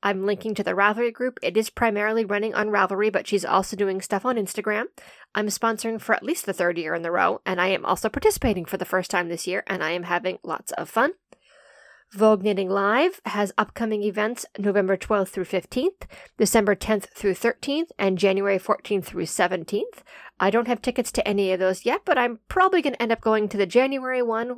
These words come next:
We'll see. Stitches Expo at Home is coming up November sixth through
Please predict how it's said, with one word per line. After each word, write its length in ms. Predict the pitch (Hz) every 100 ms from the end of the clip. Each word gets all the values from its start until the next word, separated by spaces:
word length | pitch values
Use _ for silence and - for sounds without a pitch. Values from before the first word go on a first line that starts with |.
| -
We'll 260 | 196 190
see. 500 | 185 - 294 381 381 _ _ _ _ _ - - - _ _ _
Stitches 480 | - - 214 240 220
Expo 460 | 208 - - 226 -
at 180 | 190 - -
Home 280 | 220 285 339
is 160 | 208 -
coming 380 | - 202 202 -
up 280 | 233 - -
November 480 | 202 196 190 190 180
sixth 420 | - 214 - - -
through 240 | 185